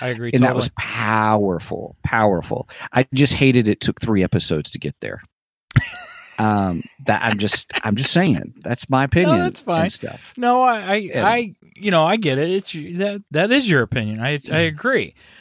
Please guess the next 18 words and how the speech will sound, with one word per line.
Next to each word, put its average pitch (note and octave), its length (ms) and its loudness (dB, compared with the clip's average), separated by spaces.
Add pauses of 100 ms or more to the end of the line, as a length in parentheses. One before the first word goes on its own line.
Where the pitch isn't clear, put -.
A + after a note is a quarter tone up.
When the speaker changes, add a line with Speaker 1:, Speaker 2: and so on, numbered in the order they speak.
(220)
Speaker 1:
I'm F3+ 160 2
just A#3+ 200 0
saying C#3 360 0
that B2 240 0 (260)
I F#3 520 2 (120)
enjoyed C#3+ 640 0
those. G3+ 380 -2
I B2+ 200 -4
think C3+ 260 -4
they B2+ 120 2
were A#2+ 160 -2
fun D3+ 560 -4 (540)
and C#3 240 -2
they C#3+ 80 0
were D3 100 0
different, D#3+ 480 -4 (100)
you B2+ 140 -8
know? B2 260 -2